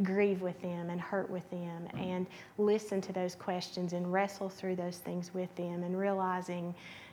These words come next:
the pain that's there. And, um, you know, the hope that we have in death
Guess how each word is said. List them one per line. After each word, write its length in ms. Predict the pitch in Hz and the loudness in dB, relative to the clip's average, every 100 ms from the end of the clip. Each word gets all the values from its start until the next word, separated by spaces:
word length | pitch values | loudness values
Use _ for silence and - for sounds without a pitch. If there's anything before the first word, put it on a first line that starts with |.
| - | -2
the 120 | 185 | 0
pain 520 | 185 - 202 190 185 175 | 2 2 2 2 2 0
that's 240 | - - | -4 -6
there. 460 | 175 165 165 160 - | -4 -2 -2 -4 -6
And, 400 | - 180 175 180 - - - - | -4 -2 0 -2 -4 -18 -14 -2
um, 300 | 185 185 180 - - | 2 4 2 -2 -4
you 100 | 190 | 0
know, 320 | 190 180 180 - - | 2 2 0 -2 -2
the 120 | 190 | 2
hope 360 | 180 - 208 214 | 2 4 2 2
that 120 | 202 | -2
we 120 | 185 185 | 0 0
have 320 | 190 185 180 | 0 -2 -4
in 280 | - 190 190 | 0 2 2
death 540 | 170 160 160 - - | 2 0 -2 -6 -16